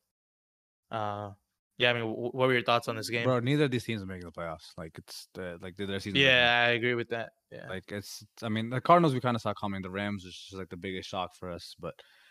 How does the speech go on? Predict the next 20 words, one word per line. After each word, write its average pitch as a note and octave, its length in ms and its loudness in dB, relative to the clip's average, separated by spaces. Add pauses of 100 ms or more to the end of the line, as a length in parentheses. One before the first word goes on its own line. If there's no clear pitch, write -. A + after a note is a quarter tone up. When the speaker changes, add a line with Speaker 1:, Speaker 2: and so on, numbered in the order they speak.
(160)
Speaker 1:
Plus F3 160 6
the G3 120 6
fact E3+ 280 6
that E3+ 40 -2
the D#3 160 6
N C3+ 100 4
F D#3+ 100 4
C - 160 -2
East C#3+ 440 0
is B2+ 140 -2
so D3+ 180 6
good. C3+ 320 8
Like, A#2+ 220 2
t-, - 140 -2
I C3+ 80 6
think E3 180 2 (140)
three D#3 180 8
of F3 140 8
those, D#3 400 6
like, B2+ 160 0